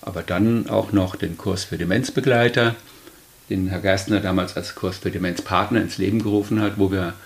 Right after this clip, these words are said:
ansprechen Menschen, die in der Familie betroffen sind, weil Angehörige erkrankt sind, oder auch die sich interessieren, sich da vertieft mit zu befassen. Das sind mal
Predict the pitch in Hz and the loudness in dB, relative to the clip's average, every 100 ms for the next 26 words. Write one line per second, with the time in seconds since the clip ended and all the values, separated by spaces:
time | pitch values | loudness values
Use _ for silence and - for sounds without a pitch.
0 | - - - - - - 101 104 - - | -20 -20 -20 -20 -12 0 2 4 0 2
1 | 101 98 101 101 87 87 - 87 78 76 | 2 4 4 4 0 -4 -4 -6 -6 -8
2 | 98 - - - 82 87 110 120 104 104 | -10 -18 -10 -8 -6 -2 0 0 -2 -2
3 | - 98 98 90 90 87 - 78 - 101 | -4 -2 -4 -2 -4 -4 -6 -8 -2 0
4 | 101 95 92 92 92 95 - 85 82 - | 2 2 0 0 -2 -4 -6 -6 -6 -8
5 | 82 78 - - - - - - - - | -6 -6 -10 -20 -20 -20 -20 -20 -16 0
6 | 107 101 104 117 120 92 92 110 - - | 4 6 6 4 0 -2 -2 -2 -8 -4
7 | 104 101 101 101 101 - 101 - 82 87 | 0 2 0 -2 -4 -2 -6 -6 -4 -2
8 | 107 104 - - 101 107 - 95 95 - | -2 -2 -6 -8 -8 -8 -6 -6 -6 -4
9 | 95 95 - 104 101 90 - - - - | -2 -2 -2 -2 2 0 0 -6 -10 -20
10 | - - - - - - 104 - 120 120 | -20 -20 -20 -20 -10 -2 0 4 4 6
11 | 110 101 101 | 4 4 2